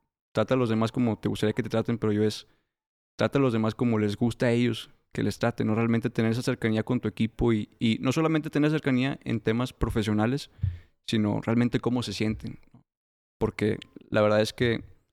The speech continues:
sí es importante las habilidades, sí es importante los conocimientos, todo lo técnico es importante, pero al final de cuentas somos personas. Entonces, tener esa cercanía con tu equipo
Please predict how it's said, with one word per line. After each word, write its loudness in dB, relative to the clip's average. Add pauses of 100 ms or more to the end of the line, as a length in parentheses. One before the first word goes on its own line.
(120)
sí 2
es 2
importante 0
las 0
habilidades, 2
sí -4
es -2
importante -2
los 0
conocimientos, -2 (200)
todo 6
lo 4
técnico 0
es -2
importante, -2
pero -4 (500)
al -2
final 0
de -2
cuentas -2
somos -2
personas. -4
Entonces, -4
tener 2
esa -2
cercanía 0
con -2
tu -4
equipo -2